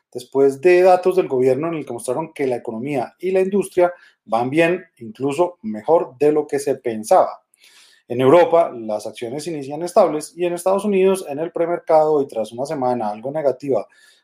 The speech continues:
para el Standard and Poor's quinientos, eh, después de una en la que logró récords, los futuros inician a la baja, aunque algunas acciones importantes como las de Coca-Cola aumentan su valor. Este fin de semana, Bitcoin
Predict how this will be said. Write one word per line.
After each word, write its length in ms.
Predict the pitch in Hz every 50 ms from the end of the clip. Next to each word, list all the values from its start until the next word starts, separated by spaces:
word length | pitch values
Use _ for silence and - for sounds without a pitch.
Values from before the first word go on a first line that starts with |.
| _ _
para 200 | 135 120 113 110
el 60 | 113
Standard 400 | 107 - - 123 123 127 156 170
and 140 | 170 160 -
Poor's 220 | - 165 165 165
quinientos, 760 | 165 - 180 190 180 170 156 160 - 170 165 - - - _ _ _ _ _ _ _ _ _ _ _ _ _ -
eh, 280 | 139 131 131 127 135 135
después 420 | 123 123 123 - - 127 123 127
de 80 | 127 156
una 300 | 175 185 190 175 151 127
en 80 | 120 113
la 100 | 110 107
que 140 | - 120
logró 260 | 110 110 107 110 113 123
récords, 380 | 180 190 180 - 185 185 -
los 200 | 156 156 185 180
futuros 480 | - 202 202 - 185 175 180 180 - -
inician 380 | 160 139 143 139 139 151 151 -
a 80 | 147
la 100 | 147 156
baja, 320 | 151 143 143 139 143 147 -
aunque 260 | - 131 127 123 -
algunas 340 | 113 110 110 113 123 135 139
acciones 300 | 151 147 - 135 131 135
importantes 580 | 143 143 _ 147 147 _ 147 143 139 - 143 -
como 220 | - 143 139 143
las 140 | 139 139 139
de 80 | 147 147
Coca-Cola 560 | - - - 139 139 - 123 127 131 127 - -
aumentan 600 | - 131 127 123 117 110 104 107 - - 113 117
su 240 | 117 - - - 101
valor. 440 | _ 180 - - 175 180 - - _ _ _ _ _ _ - - _ _ _ _ _ _ _ _ _
Este 360 | _ - 107 - _ 151 151 151
fin 240 | 151 170 160 170
de 80 | 175 180
semana, 540 | 170 180 175 170 170 160 151 151 151 151 - _ _
Bitcoin 680 | _ 127 139 196 196 202 - - 127 120 113 110 110